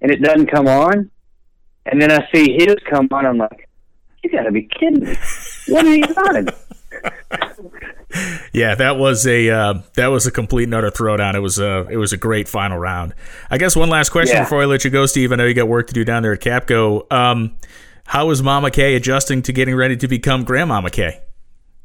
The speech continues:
Speaker 1: I think she'll always be Mama Kay, but it's just, <laughs> she's, man, I, I don't know who's more excited. Myself, <laughs> Natalie, my mom, my dad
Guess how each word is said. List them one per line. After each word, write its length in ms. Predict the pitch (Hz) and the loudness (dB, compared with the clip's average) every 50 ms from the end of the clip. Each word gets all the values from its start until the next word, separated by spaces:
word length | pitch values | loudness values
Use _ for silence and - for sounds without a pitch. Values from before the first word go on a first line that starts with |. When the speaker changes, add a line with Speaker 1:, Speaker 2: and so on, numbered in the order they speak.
| - - - - - _ - - - - - - - - - - - - - - - _ | -20 -20 -20 -20 -20 _ -20 -20 -20 -20 -20 -20 -20 -20 -20 -20 -20 -20 -20 -20 -10 _
Speaker 1:
I 80 | - - | -6 -2
think 260 | - 214 214 202 175 | 2 2 2 2 2
she'll 200 | - 170 151 139 - | 2 2 2 4 4
always 420 | 143 151 165 165 160 151 147 127 113 | 4 4 6 6 6 4 2 0 2
be 160 | 135 165 160 | 2 2 4
Mama 320 | 139 135 143 151 147 131 - | 4 4 4 4 2 0 -2
Kay, 340 | - - 151 156 160 175 | 0 2 4 4 4 4
but 240 | 160 131 127 120 - | 2 2 0 0 0
it's 160 | 135 127 - | -2 -2 -4
just, 260 | - - 151 135 - - - - - - - - - | -2 -2 0 0 0 -4 -14 -18 -18 -16 -16 -18 -20
<laughs> 480 | - - - - - - - - - | -20 -20 -20 -20 -20 -18 -16 -4 0
she's, 200 | 156 147 135 123 - - - - - - - - - - - - _ _ - - - - | 2 2 2 2 -2 -10 -20 -20 -20 -20 -20 -20 -20 -20 -20 -20 _ _ -20 -20 -20 -20
man, 420 | 170 - 131 131 135 135 131 127 | -10 -2 0 2 4 4 2 0
I, 180 | - - - - - - - _ - - - _ | -2 -6 -10 -10 -10 -20 -20 _ -20 -20 -10 _
I 140 | - 127 143 | 0 2 2
don't 160 | 143 135 120 | 2 2 0
know 200 | 120 120 117 113 | 0 0 0 2
who's 160 | 117 117 107 104 | 2 0 0 2
more 220 | 107 107 107 98 | 2 0 0 0
excited. 400 | - - - - - - - - - | -2 -6 -10 -6 0 2 2 4 4
Myself, 480 | - - 170 165 - 127 123 123 113 107 | 2 0 2 2 4 4 4 4 2 2
<laughs> 40 | 110 | 0
Natalie, 380 | 113 113 117 117 120 120 117 | 0 2 2 2 2 2 2
my 160 | 110 98 95 | 2 0 0
mom, 300 | 98 107 110 113 117 113 | 0 0 0 0 0 0
my 100 | 107 110 | 0 -2
dad 600 | 110 - 117 117 117 117 120 120 117 117 113 104 | -2 0 0 2 4 4 4 4 4 2 2 -2